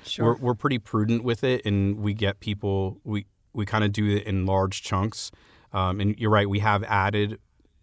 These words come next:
Speaker 2: more. We've reviewed, and, okay, we don't really need to change anything. And so we, we won't, or we,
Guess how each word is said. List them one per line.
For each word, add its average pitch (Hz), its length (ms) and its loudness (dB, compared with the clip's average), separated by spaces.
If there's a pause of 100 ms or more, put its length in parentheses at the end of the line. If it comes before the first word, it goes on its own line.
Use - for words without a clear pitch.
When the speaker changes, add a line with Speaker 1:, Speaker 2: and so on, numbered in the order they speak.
Speaker 2:
more. 110 380 2
We've 113 240 2
reviewed, 110 500 2
and, 101 360 0 (180)
okay, 98 260 0
we 98 200 0
don't 98 180 0
really 98 220 0
need 98 100 0
to 95 80 -8
change 101 340 0
anything. 87 480 -6 (380)
And 104 140 0
so 95 520 2
we, 101 200 -2 (160)
we 107 100 0
won't, 92 400 0
or 95 240 -2
we, 98 240 -2